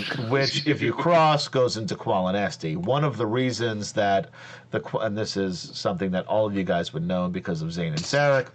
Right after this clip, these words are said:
one of the reasons that the Qualinesti elves made this their home after the, um, uh, the Kinslayer Wars about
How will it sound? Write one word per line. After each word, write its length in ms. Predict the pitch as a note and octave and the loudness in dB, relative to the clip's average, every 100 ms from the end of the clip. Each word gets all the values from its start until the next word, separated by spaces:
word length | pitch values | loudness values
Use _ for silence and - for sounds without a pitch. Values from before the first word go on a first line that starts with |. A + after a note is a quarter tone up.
| - - - - - - - G#2 | -20 -20 -20 -20 -20 -20 -12 -4
one 160 | A2 E3 | 2 2
of 100 | C#3 | 2
the 100 | B2+ | 2
reasons 440 | C3+ C3 A#2+ A2+ G#2 | 0 0 -2 -6 0
that 220 | G#2+ F#2+ | 0 0
the 120 | F#2+ | -4
Qualinesti 840 | - G#2+ G#2+ G#2 G2+ G2+ - F#2+ - | -4 -2 0 2 0 -2 -4 -4 0
elves 760 | F#2+ G2 G2 F2+ E2+ - - - - - - - - - | 2 4 2 0 -6 -8 -10 -16 -20 -20 -20 -20 -20 -8
made 380 | G2 A#2 B2 G#2+ F2 | -4 -2 0 -2 -2
this 240 | G#2 A2 - | -2 -2 -2
their 240 | G#2 F#2 | 0 0
home 580 | - A#2+ A2+ F#2+ F2+ F#2 | 0 0 2 2 0 -2
after 540 | - G2+ G2 F#2+ F2+ | 0 0 0 -2 -2
the, 680 | E2 F2 F2 F2 F2 F2 F2 - | -2 0 0 2 0 0 -4 -4
um, 680 | E2+ E2 D#2+ D#2 D#2+ D2 A#1+ - - - - | -2 -2 -2 -2 -4 -6 -10 -20 -20 -20 -8
uh, 120 | - E2+ | -4 -4
the 100 | F2+ | -6
Kinslayer 760 | - B2+ C3 - G2 F2 E2+ | -6 -4 -4 -2 0 0 0
Wars 600 | E2+ D2 D2 D2 D2+ - | -2 -4 -4 -4 -6 -6
about 420 | F2 E2+ E2 D#2+ | -2 0 0 -2